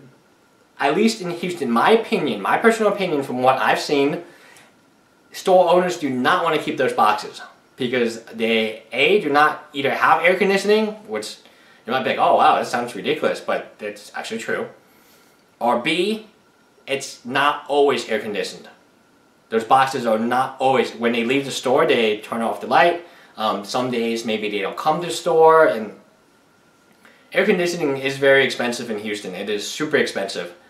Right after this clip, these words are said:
And there are so many ways I can see, like, the humanness and, uh, also the hotness destroying those foils for good.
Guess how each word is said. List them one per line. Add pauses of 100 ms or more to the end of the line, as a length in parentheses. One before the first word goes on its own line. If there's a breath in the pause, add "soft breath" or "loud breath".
(420 soft breath)
And
there
are
so
many
ways
I
can
see,
like,
the
humanness
and,
uh,
also
the
hotness (640 loud breath)
destroying
those
foils
for
good.